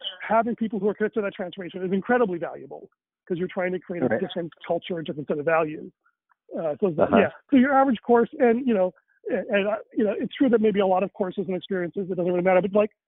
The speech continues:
Speaker 1: I increasingly <laughs> devalue those things. Things that are not
Speaker 2: Right.
Speaker 1: built around deeply transformational relationships should just be a stupid YouTube video. <laughs>
Speaker 2: Yeah.
Speaker 1: Uh,
Speaker 2: But
Speaker 1: yeah,
Speaker 2: so,
Speaker 1: so
Speaker 2: so you
Speaker 1: there
Speaker 2: did,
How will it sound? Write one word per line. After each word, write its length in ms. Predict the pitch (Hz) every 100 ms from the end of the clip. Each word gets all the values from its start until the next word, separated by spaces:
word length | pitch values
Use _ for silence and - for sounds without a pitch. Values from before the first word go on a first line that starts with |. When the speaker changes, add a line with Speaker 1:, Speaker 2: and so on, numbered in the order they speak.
| _ _
Speaker 1:
I 440 | 190 233 254 247 277 _ _ _
increasingly 760 | 262 - - 240 247 226 170 208
<laughs> 80 | 151
devalue 600 | 208 180 175 185 190 175 -
those 100 | 170 -
things. 320 | 165 147 151 - - - - - - _
Things 260 | 277 269 240
that 120 | 233
are 100 | 208
not 300 | 180 190 220
Speaker 2:
Right. 60 | -
Speaker 1:
built 160 | 208 240
around 360 | 196 185 156
deeply 240 | 190 196 208
transformational 560 | 202 190 202 185 180
relationships 500 | 185 - 170 214 190 - -
should 120 | 160
just 220 | 175 -
be 80 | 208
a 60 | 165
stupid 340 | - 190 170
YouTube 320 | 156 151 165 135
video. 320 | 147 143 143 -
<laughs> 960 | - - - _ _ _ - - - - _ _ -
Speaker 2:
Yeah. 100 | 92 - - - _ - _ 185
Speaker 1:
Uh, 280 | 151 143
Speaker 2:
But 200 | 139 120 -
Speaker 1:
yeah, 180 | - 160
Speaker 2:
so, 140 | 139
Speaker 1:
so 180 | 175 170 - 202
Speaker 2:
so 80 | 175
you 140 | 156
Speaker 1:
there 120 | 160
Speaker 2:
did, 120 | -